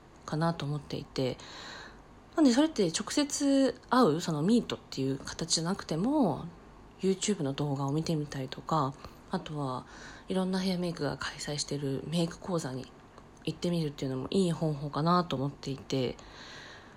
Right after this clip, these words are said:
もちろんね、合わない人もいるとは思うんですけど、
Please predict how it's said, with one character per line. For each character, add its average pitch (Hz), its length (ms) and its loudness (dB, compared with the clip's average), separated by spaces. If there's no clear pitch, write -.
も 220 80 4
ち 262 100 6
ろ 208 60 6
ん 135 60 4
ね、 143 140 2
合 165 100 2
わ 190 100 6
な 202 100 6
い 139 60 0
人 151 160 -4
も 131 140 -2
い - 60 0
る 180 120 2
と - 80 -2
は 143 60 -2
思 147 120 0
う - 20 -2
ん 139 40 -2
で - 80 -8
す - 100 -8
け - 80 -4
ど、 151 220 2